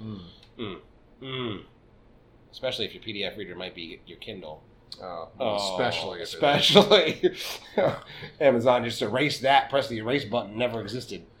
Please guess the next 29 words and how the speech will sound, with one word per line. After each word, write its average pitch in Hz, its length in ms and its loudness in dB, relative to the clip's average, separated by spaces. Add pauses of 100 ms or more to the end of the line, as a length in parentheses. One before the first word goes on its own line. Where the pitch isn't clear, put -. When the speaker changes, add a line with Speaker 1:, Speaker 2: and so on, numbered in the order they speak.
(140)
Speaker 2:
Gone. 127 540 4
<laughs> 165 280 8
Speaker 1:
When 127 180 0
they're 127 200 2
erasing 143 420 0
nineteen 127 400 -2
eighty-four, 98 720 -4 (440)
<laughs> - 360 -2
you 101 140 -12
know 104 360 -6
you're 104 200 -6
not 92 200 -10
the - 60 -20
problem. 85 440 -16 (160)
Speaker 2:
Dun, 123 420 -4
dun, 101 360 -8
dun. 165 580 -6 (1000)
All 175 80 6
right, 170 100 6
so 180 80 2
we 202 60 6
have 202 100 6
these, 202 200 -2
these 254 200 0
six - 180 2
little 208 140 8
fun 165 200 8
rules, 101 320 0
right? 139 280 4